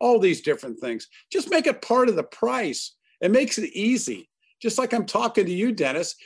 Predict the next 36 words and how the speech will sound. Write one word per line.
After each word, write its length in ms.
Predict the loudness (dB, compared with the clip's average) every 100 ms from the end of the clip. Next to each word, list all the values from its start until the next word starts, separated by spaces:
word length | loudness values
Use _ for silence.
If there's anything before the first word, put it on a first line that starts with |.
| -4
it 120 | 2
makes 280 | 4 4 0
it 140 | -4
easy. 460 | -2 -2 0 0 -2
I 120 | -2
can 220 | -2 -4
tell 280 | -4 -2 0
you 340 | 2 2 0 -6 -20 _ -4
without 540 | -2 0 0 0 0 0
any 440 | 2 4 2 -2 _ _ -20 -4
hesitation, 880 | 0 2 0 0 2 2 0 -4 -6 -8 _ _ _ -2
that 220 | 0 4
is 160 | 2
the 80 | 2
price, 400 | -2 0 2 0
and 100 | 0
you 120 | 2
can 80 | 0
come 220 | 0 0
buy 200 | 0 0
the 100 | 0
vehicle. 520 | -2 -4 -4 -4 -10 _ _ _ _ _ -12
But 140 | -2
don't, 240 | 0 0 -2 -10
these 240 | -14 -8
stair 220 | 0 2
steps 360 | 2 0 -2 0
are 100 | 0
not 220 | 0 0
healthy. 360 | 0 -2 -2 -2
They're 160 | 0
not 200 | 2 2
healthy 360 | 4 2 2 0
for 200 | 0 -2
our 80 | -2
customers. 680 | -2 -4 -2 -4 -4 -8